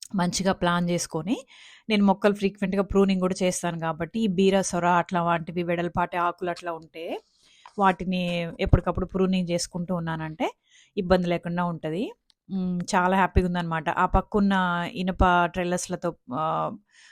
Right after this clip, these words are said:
కంపేర్ చేస్తే ఇవి చాలా బాగున్నాయి. ఇప్పుడు ఇవి ఐదు కదా, ఆ పక్క రెండు, రెండు ఉన్నాయి, మొత్తం ఏడు అవుతాయి. ఈ ఏడు కాకుండా మూడు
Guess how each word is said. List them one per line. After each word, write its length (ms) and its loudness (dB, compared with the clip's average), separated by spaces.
కంపేర్ 340 0
చేస్తే 200 -2
ఇవి 100 -2
చాలా 180 2
బాగున్నాయి. 460 -4
ఇప్పుడు 260 -2
ఇవి 160 2
ఐదు 220 0
కదా, 240 -4
ఆ 280 2
పక్క 280 -4
రెండు, 500 -2
రెండు 220 0
ఉన్నాయి, 460 -4
మొత్తం 300 0
ఏడు 260 2
అవుతాయి. 560 -2
ఈ 200 0
ఏడు 180 4
కాకుండా 540 -2
మూడు 400 2